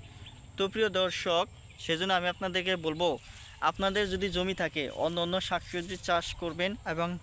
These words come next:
সাথে করে, আহ, এই মরিচের চারাগুলো আপনারা বাজার থেকে কিংবা হাট থেকে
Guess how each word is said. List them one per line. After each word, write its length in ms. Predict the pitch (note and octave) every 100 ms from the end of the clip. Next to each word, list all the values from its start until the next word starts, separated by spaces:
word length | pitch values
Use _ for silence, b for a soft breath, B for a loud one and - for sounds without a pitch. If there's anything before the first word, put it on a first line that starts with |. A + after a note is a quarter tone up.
| - -
সাথে 240 | D#3 F#3+
করে, 220 | F3 E3+
আহ, 1000 | G3+ - - - - - - - D#3 D3+ D3
এই 200 | - E3+
মরিচের 680 | E3+ D#3+ D#3+ E3 F3 F#3 F#3 -
চারাগুলো 680 | F3+ F3 E3 D#3 D#3+ G#3+ A#3+ - - - - -
আপনারা 460 | D3 D#3+ E3+ E3+ A#3+ - - - - - - - - - - -
বাজার 300 | C#3+ D#3 E3+
থেকে 300 | F3 E3 E3+
কিংবা 280 | F3+ F3+ E3+
হাট 240 | D#3 E3 D#3+
থেকে 240 | E3 D#3+